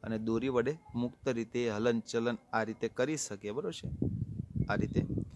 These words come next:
તો એને શું કહેવામાં આવે છે? સાદુ લોલક. અને ઘડિયાળની અંદર આ જ રીતની એક રચના આવેલી હોય છે, પરંતુ સામાન્ય ઘડિયાળની અંદર શું હોય છે? સમય કાંટા, બરાબર છે, સેકન્ડ કાંટો છે, મિનિટ કાંટો છે, કલાક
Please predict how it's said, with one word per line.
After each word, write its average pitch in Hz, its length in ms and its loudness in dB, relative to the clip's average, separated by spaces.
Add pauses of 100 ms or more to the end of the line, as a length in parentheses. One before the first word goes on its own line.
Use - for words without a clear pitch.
(340)
તો 107 160 -4
એને 120 140 -2
શું 151 160 -2
કહેવામાં 139 280 2
આવે 135 120 2
છે? - 80 4
સાદુ 110 420 2 (400)
લોલક. 101 440 4 (560)
અને 104 180 -6
ઘડિયાળની 147 480 2
અંદર 156 240 4 (280)
આ 135 140 8
જ 143 140 2
રીતની 127 340 -2
એક 135 100 -2
રચના 110 420 0
આવેલી 92 240 -2
હોય - 160 -4
છે, - 100 -6 (680)
પરંતુ 160 420 2
સામાન્ય 151 600 4
ઘડિયાળની 143 580 6
અંદર 139 300 6
શું 147 240 0
હોય 117 200 4
છે? 139 200 0 (1800)
સમય 143 400 6
કાંટા, 101 300 2
બરાબર 190 220 4
છે, - 140 -2 (220)
સેકન્ડ 120 440 2
કાંટો 101 360 -4
છે, 107 180 -2 (100)
મિનિટ 107 460 -2
કાંટો 104 380 -4
છે, 101 160 -8 (140)
કલાક 107 420 2